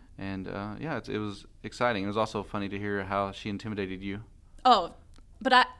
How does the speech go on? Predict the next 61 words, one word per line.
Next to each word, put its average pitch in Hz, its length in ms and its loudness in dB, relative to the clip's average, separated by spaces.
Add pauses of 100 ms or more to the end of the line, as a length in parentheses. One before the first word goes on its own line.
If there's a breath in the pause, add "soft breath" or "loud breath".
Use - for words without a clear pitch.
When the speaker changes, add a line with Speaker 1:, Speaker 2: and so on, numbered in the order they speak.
(100)
Speaker 2:
I, 269 300 8 (480)
I 226 80 6
don't 247 100 6
know 262 120 8
if 247 100 4
I 226 80 8
said 226 240 2
it, - 180 0
uh, 180 260 0
vehemently 202 540 -2
enough 185 280 -2 (100)
in 220 160 0
the 208 80 -2
podcast, 180 420 0
but - 100 2
I 294 120 10
love 226 280 8
Kristen. - 560 -10
I 226 100 8
really 208 260 6
do. 196 100 0
She's 294 180 4
one 311 100 8
of 233 40 6
my 214 140 2
favorite 214 340 4
people. 220 400 -2 (220 loud breath)
So 285 100 10
I 294 40 12
don't 320 100 12
want 320 180 10
people 269 220 8
to 262 60 10
think 269 300 4
that, 262 140 6
like, 226 200 2
I 233 100 6
was 214 120 0
scared 214 280 2
of 202 60 0
her 202 120 6
and 202 160 4
now 196 160 2
I'm 196 140 0
just, 190 380 -8 (100)
like 202 320 -6 (300 loud breath)
<laughs> - 260 -6
Speaker 1:
No, - 120 6 (120)
she's, 131 120 2
she's - 280 8
a 139 40 2
presence 135 380 4
in 131 60 0
the 127 80 2
newsroom. 123 340 -2
And 87 80 0
Speaker 2:
Oh, 285 120 10
Speaker 1:
she's 269 100 4
one - 80 4
Speaker 2:
she's - 80 4
Speaker 1:
I'm, - 20 6